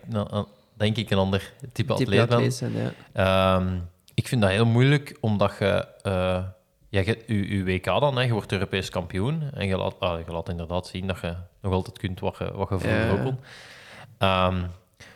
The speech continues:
Speaker 1: maar dan ga je naar een W K, maar je zit eigenlijk in volle voorbereiding op, eh, op, eh, Lanzarote.
Speaker 2: Ja.
Speaker 1: Wat ik ook echt al eens gedaan heb, en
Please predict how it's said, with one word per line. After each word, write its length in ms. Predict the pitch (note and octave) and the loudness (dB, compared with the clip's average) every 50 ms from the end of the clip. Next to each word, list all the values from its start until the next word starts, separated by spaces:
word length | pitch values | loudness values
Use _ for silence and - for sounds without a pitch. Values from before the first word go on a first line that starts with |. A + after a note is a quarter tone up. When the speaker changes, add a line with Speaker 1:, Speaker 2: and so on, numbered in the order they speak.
| - - - - | -20 -20 -2 0
Speaker 1:
maar 100 | G2 F2+ | 0 2
dan 340 | F2 G2 B2 D#3 E3 - - - - _ | 4 2 2 2 0 -4 -8 -14 -16 _
ga 260 | - A#2 - A#2 G#2+ G2+ | -6 0 2 2 2 4
je 60 | G2+ G2 | 4 2
naar 180 | G2+ G2 F#2+ | 2 2 2
een 100 | G2 F#2+ | 2 2
W 120 | F#2 F#2 - | 0 0 0
K, 60 | - | 0
maar 200 | A2 B2 C#3+ C#3 | 2 4 4 4
je 60 | B2 | 4
zit 120 | A#2 G2+ | 2 2
eigenlijk 300 | G2+ G2+ A#2 B2 B2 A#2+ | 2 2 2 2 2 2
in 60 | G#2+ F2+ | 0 2
volle 220 | G2+ G#2+ G#2+ F#2+ | 2 2 2 2
voorbereiding 680 | F2+ G2+ G#2 A#2 A#2+ A#2+ A#2+ A#2 A#2 A#2 A2+ A2+ A2 | 2 2 2 2 2 2 2 2 2 0 0 -2 -2
op, 200 | A2 G2+ - - - - - - _ _ _ - - - - | -4 -4 -4 -6 -12 -16 -18 -20 _ _ _ -20 -6 -2 0
eh, 240 | G2 G2 G2 - - | 0 0 0 -2 -4
op, 240 | G2+ F2 - - G2 | -4 -6 -4 -2 0
eh, 240 | F#2+ F2+ F2+ F2+ F2 | 2 2 2 2 2
Lanzarote. 580 | G2 F#2+ F#2 F2+ F2+ F2 F2+ A#2+ D3 - - A#2 | 0 0 0 0 0 0 0 -2 -4 -4 -4 -4
Speaker 2:
Ja. 140 | A#2 A2+ - - - - - | -4 -4 -4 -8 -14 -14 -2
Speaker 1:
Wat 120 | - G2 G2+ | 2 2 2
ik 140 | G#2+ - D3 | 2 0 -2
ook 140 | C#3+ - | -4 -4
echt 160 | - C3+ - - | -4 -2 -2 -2
al 100 | D#3 D#3 | -2 0
eens 120 | D#3 - | -2 -2
gedaan 280 | - D3 C3 C3+ C#3 C#3+ | 0 2 4 4 4 4
heb, 140 | C#3+ C#3 - | 4 2 0
en 340 | A2 A2 G#2+ G#2+ G#2 G2 | 0 0 0 -2 -4 -6